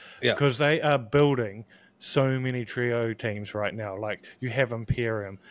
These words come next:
Speaker 2: Uh, shit, today you had, uh, New Day with Jey Uso.
Speaker 1: D I Y
Speaker 2: Um,
Speaker 1: with Jey Uso. They've done that before with, with,
Speaker 2: Yeah, but
Speaker 1: uh,
Speaker 2: you could also
Speaker 1: R-Truth.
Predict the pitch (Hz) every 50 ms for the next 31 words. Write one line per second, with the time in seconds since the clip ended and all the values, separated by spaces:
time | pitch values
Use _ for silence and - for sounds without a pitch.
0 | - - - - - 117 117 113 113 104 - - - - _ - - 151 139 -
1 | - - - 131 135 135 135 123 123 123 120 123 123 120 117 117 120 117 - 120
2 | 120 117 113 113 110 107 113 113 117 127 123 123 110 120 120 117 113 113 113 107
3 | 104 117 117 104 - - - 123 117 113 117 117 113 - 104 90 85 82 80 -
4 | _ _ _ _ _ _ _ _ _ _ - 110 104 131 131 135 135 139 139 135
5 | 131 110 110 107 127 127 123 127 107 107 113 117 113 113 - - - 104 - 127
6 | 110 110 104 98 98 - - 113 95 92 98 98 101 123 110 113 113 117 110 107
7 | - 107 - - 101 92 90 90 95 104 95 - 110 104 95 104 156 147 123 107
8 | 147 151 - - 151 160 160 160 165 160 120 120 143 135 117 - 127 131 123 101
9 | - - - -